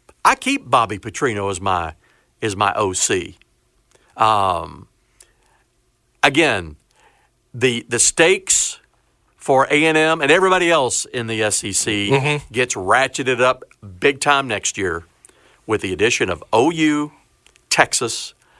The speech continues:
Speaker 1: no divisions. Yes, there's gonna be an expanded playoff, but it is gonna be
Speaker 2: Yeah.
Speaker 1: fisticuffs every week.
Speaker 2: The
Speaker 1: Just
Speaker 2: time is now.
Speaker 1: knockdown, drag out competition every week. And for a school like A and M,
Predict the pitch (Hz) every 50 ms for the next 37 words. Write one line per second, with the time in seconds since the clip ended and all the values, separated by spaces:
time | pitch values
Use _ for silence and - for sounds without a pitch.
0 | _ _ _ - 104 110 123 139 151 165 160 127 143 139 123 113 131 127 127 127
1 | 123 - - - _ _ _ _ _ _ _ _ _ _ _ _ _ _ - _
2 | _ - 113 127 143 151 - - 165 147 135 135 147 143 131 143 143 139 139 131
3 | - - 151 143 143 143 147 139 - 139 127 120 113 110 107 107 107 107 - -
4 | - _ _ _ _ _ _ _ _ _ _ _ _ _ _ _ _ _ _ _
5 | _ _ _ _ - 113 120 117 147 156 165 156 139 127 113 123 120 110 92 110
6 | 107 104 101 101 98 92 87 - _ _ _ _ - 156 175 202 202 - - -
7 | 143 - - 131 120 117 110 - - - _ - 131 135 143 143 139 143 139 135
8 | 131 135 131 117 113 123 117 120 113 - 139 135 139 147 147 156 147 135 151 147
9 | 139 127 117 104 127 120 123 127 131 135 135 135 131 117 123 123 123 120 120 120
10 | - _ - 127 120 120 - 117 101 - 127 120 - - 110 107 120 123 117 117
11 | 110 120 123 127 123 123 - - - - - - - - - - - - 120 123
12 | 123 123 120 120 117 - - 123 113 107 - - 190 202 196 196 196 185 202 196
13 | 190 190 190 190 202 208 208 208 208 214 214 214